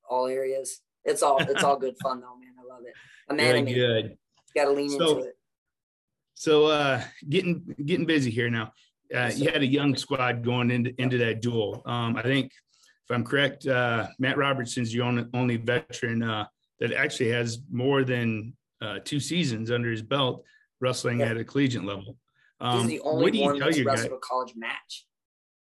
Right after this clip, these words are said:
Speaker 2: Okay, yes, exactly. So what do you, what do you tell your guys to calm them down and help them through? I mean, none of them has, have ever seen a, a three-minute first period, let alone,
Speaker 1: Yeah.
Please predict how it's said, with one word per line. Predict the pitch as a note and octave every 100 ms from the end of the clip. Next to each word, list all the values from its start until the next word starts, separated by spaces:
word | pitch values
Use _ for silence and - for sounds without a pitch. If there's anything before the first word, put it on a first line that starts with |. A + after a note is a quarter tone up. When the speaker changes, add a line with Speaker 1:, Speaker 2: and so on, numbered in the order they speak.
| _ -
Speaker 2:
Okay, | A#2+ A#2
yes, | G#2 A2 C#3+ - -
exactly. | - A#2 B2+ C3 - _
So | -
what | D3 A3+
do | B3+
you, | C3
what | D#3
do |
you | G#3
tell | - D3
your | D#3+
guys | A#2+ A#2 A#2 A#2
to | - A2+ - _ _ -
calm | C#3+ D3 D3
them | C3+
down | B2 B2 B2+ B2+
and | A2+
help | - D3+ D#3
them | B2 -
through? | - C#3+ C3+ C3 - _
I | A#2
mean, | B2+ B2
none | C3+ F#3+
of | E3
them | B2
has, | A2+ A2 B2+ C3 -
have | B2+ B2 C3
ever | B2
seen | A#2 C#3 C3
a, | A#2 G2+ A2+ A2 G#2
a | A#2
three-minute | - C#3+ C#3+ C#3 - -
first | - C3+ -
period, | G#2 G#2+ A2+
let | B2+ B2+
alone, | C3 C3 B2 A#2 -
Speaker 1:
Yeah. | -